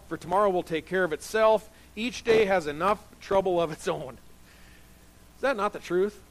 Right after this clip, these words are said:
It's the same conclusion that, that King Solomon gave looking back.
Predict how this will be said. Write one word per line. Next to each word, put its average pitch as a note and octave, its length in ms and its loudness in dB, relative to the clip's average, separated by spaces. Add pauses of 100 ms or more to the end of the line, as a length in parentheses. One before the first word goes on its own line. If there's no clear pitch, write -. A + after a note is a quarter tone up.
(3000)
It's F#3+ 140 -4
the G3 60 -10
same D#4 260 -2
conclusion A#3+ 800 -4 (240)
that, G#3+ 180 -2
that G#3 100 -4
King B3 240 -4
Solomon A#3 640 4
gave F3 360 2
looking F3 300 -4
back. C#3+ 340 0